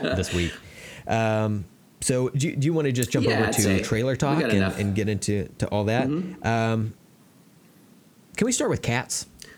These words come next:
Speaker 2: Let's start with Cats. Let's do it.
Speaker 1: Um, I had
Speaker 2: <laughs>
Speaker 1: heard this movie was being made. Um, it's a musical. Had, obviously, I had no
Speaker 2: Yeah.
Speaker 1: interest in seeing it, um, because I don't care for them. But, um,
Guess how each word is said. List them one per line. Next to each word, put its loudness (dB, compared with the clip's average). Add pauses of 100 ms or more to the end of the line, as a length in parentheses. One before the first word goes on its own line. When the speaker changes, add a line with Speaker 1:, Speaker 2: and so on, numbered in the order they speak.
(180)
Speaker 2:
Let's -2
start -2
with -4
Cats. -4
Let's -4
do 0
it. -4
Speaker 1:
Um, 0 (680)
I 2
had 2 (140)
Speaker 2:
<laughs> -18
Speaker 1:
heard 0
this 0
movie 2
was 2
being 0
made. 2 (360)
Um, 2 (160)
it's 2
a 2
musical. 0 (440)
Had, 0
obviously, 0
I 2
had 2
no 2
Speaker 2:
Yeah. 2
Speaker 1:
interest -2
in 0
seeing 0
it, -2 (160)
um, 0 (160)
because -2
I 2
don't -2
care -2
for -2
them. 0 (420)
But, 0
um, 0